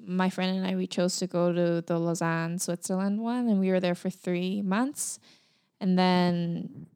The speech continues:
there was a little other program, and so I was in Budapest, Hungary for two months. And then <laughs> I finally went back to Korea, um, to s-, try to, like, think about what I wanted to do in life. I had so many options.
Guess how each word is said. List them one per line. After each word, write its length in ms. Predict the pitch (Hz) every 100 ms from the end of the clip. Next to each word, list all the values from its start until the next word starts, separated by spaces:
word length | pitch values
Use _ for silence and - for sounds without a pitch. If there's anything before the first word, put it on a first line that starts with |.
| - - - - - - - - -
there 160 | 190
was 160 | 180 180
a 40 |
little 460 | 180 175 165 151 202 - _ - - - - -
other 200 | 175 175
program, 560 | - 180 170 175 170 175
and 220 | 175 175
so 120 | 180
I 120 | 170
was 160 | 170 175
in 300 | 170 175 196 -
Budapest, 600 | 202 175 - 175 175 - - - -
Hungary 420 | 185 185 165 160
for 240 | 185 190 175
two 240 | - 180
months. 480 | 170 175 202 - - _ _ _ _ _ -
And 140 | 185
then 300 | 190 190 233 - 170 - -
<laughs> 440 | - - - - -
I 100 | 202
finally 400 | 226 233 240 233
went 200 | 226 226
back 260 | 226 233
to 80 | -
Korea, 840 | - - 233 196 175 175 208 277 - _ -
um, 320 | 185 180 190
to 140 | -
s-, 120 | 180 -
try 220 | 190 190
to, 140 | 180
like, 200 | 180 180
think 240 | - 185 185
about 300 | 190 185 180
what 100 | 180
I 80 | 180
wanted 260 | 175 175 180
to 100 | 175
do 200 | 180 180
in 160 | 170
life. 320 | 165 170 190 185
I 60 |
had 160 | 175 180
so 180 | - 180
many 220 | 180 180
options. 800 | 170 131 - 180 180 202 -